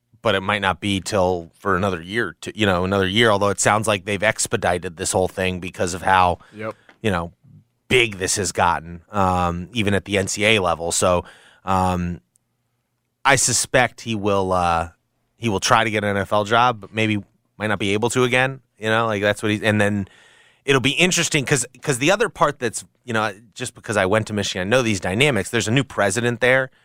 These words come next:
Speaker 1: and I can just tell you the previous two presidents, they would not have acted, they would have not stuck up for Harbaugh like this one has. Like, this one's much more, like, part of the reason they got him is 'cause he's much more, like,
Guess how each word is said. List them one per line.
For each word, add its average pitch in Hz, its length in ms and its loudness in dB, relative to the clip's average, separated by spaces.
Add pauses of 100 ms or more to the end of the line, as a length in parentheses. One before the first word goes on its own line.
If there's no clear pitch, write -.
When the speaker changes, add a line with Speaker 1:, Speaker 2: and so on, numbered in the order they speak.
(420)
Speaker 1:
and 127 120 2
I 143 80 4
can 160 140 -2
just 131 200 -2
tell 120 120 4
you 110 120 0
the 98 100 -2
previous 110 500 -2
two - 160 -6
presidents, 95 640 -2 (120)
they 110 160 2
would 101 200 -4
not 92 240 2
have - 340 -6 (400)
acted, 92 440 -2
they 127 120 4
would 120 140 2
have 104 120 -4
not 104 220 -2
stuck - 440 -4
up 101 180 -2
for 87 160 -4
Harbaugh 95 440 2
like 92 200 -4
this 87 220 -10
one 98 160 -2
has. 104 420 -2 (400)
Like, 95 140 -2
this 107 200 0
one's 98 220 0
much 101 260 0
more, 95 380 2 (340)
like, 120 160 -2
part 131 200 4
of 113 40 -2
the 104 80 -2
reason 110 280 -2
they 95 160 0 (460)
got 113 260 4
him 92 140 -4
is 90 140 -8
'cause 101 200 -4
he's 90 180 -12
much 101 220 -4
more, 98 200 -2
like, 92 300 -2